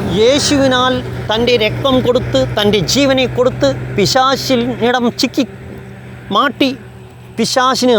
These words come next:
അടിമകളായിക്കൊണ്ടിരുന്ന, പാപത്തിന് അടിമയാ-, അടിമകളാക്കി നരകത്തിലേക്ക് പോയിക്കൊണ്ടിരുന്ന മനുഷ്യരെ രക്ഷിക്കുവാൻ വേണ്ടി യേശു തൻ്റെ രക്തം ചിന്തി, ജീവനെ ബലി കൊടുത്ത്, മനുഷ്യരെ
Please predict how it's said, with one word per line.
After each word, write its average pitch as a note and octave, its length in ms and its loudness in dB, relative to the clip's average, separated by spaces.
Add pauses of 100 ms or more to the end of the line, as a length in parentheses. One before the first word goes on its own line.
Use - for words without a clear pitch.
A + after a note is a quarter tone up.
അടിമകളായിക്കൊണ്ടിരുന്ന, A3+ 1120 4 (160)
പാപത്തിന് C4 520 2
അടിമയാ-, A#3+ 520 4 (120)
അടിമകളാക്കി G#3+ 640 4 (160)
നരകത്തിലേക്ക് G#3+ 720 2
പോയിക്കൊണ്ടിരുന്ന F3+ 640 2 (220)
മനുഷ്യരെ F3 460 2 (120)
രക്ഷിക്കുവാൻ E3 580 2 (100)
വേണ്ടി C#3 260 0 (200)
യേശു G#3+ 380 2
തൻ്റെ D#3+ 220 2 (100)
രക്തം D3 320 -2 (140)
ചിന്തി, G#3 280 0 (400)
ജീവനെ E3 380 2 (160)
ബലി G#3 260 2
കൊടുത്ത്, A#3 360 0 (720)
മനുഷ്യരെ E3 500 2